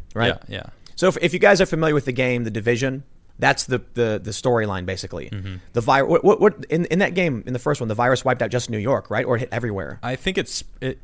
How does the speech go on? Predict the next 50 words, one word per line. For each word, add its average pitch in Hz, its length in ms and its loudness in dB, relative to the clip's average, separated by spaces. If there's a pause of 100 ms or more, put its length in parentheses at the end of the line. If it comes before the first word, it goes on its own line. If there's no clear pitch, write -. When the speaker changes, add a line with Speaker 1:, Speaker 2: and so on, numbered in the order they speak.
Speaker 2:
the 117 260 -2
ground 120 380 0
zero 117 280 0
was 101 220 -6
New 104 60 -6
York. 92 420 -4
I, - 180 -6
I 117 120 -6
don't, 117 360 -4
it's 113 140 -8
been 120 140 -2
a 101 80 -6
long 95 180 -4
time 95 160 -8
since - 220 -12
I 95 60 -6
played 92 260 -6
that 87 160 -10
game, 92 280 -10
so 95 300 -6
I 95 100 -6
don't 98 140 -6
remember 92 300 -6
how 92 100 -4
widespread 90 540 -6
it 87 80 -6
was. 87 200 -8
But 101 140 -6
in, 104 160 -6
in 110 80 -8
the 98 60 -8
second 120 320 -2
game, 95 240 -4
I - 40 -6
mean, 90 140 -8
D 92 140 -6
C 107 240 -6
was 92 180 -6
wiped 92 300 -8
out 95 180 -6
too, 101 240 -4
Speaker 1:
Right. 117 160 2
Speaker 2:
so 90 240 -2 (460)
Speaker 1:
Yeah, 113 220 2
and 101 60 0
there's, 110 120 -2
Speaker 2:
Sure. - 60 2
Speaker 1:
like, 110 100 0
nothing 113 320 -2
left. 107 400 0